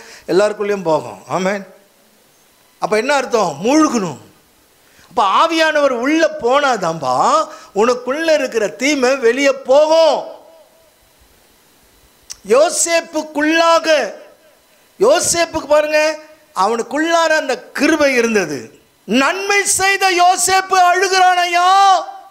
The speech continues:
தன் சகோதரனை பார்த்து. நமக்கு தீமை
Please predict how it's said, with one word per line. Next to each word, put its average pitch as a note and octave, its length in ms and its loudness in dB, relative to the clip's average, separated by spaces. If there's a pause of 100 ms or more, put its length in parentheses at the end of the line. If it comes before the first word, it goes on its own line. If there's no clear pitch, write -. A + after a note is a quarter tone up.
(1080)
தன் E3 180 -6
சகோதரனை F3 640 -4
பார்த்து. C#3 460 -12 (960)
நமக்கு D3 380 -6
தீமை A3 380 0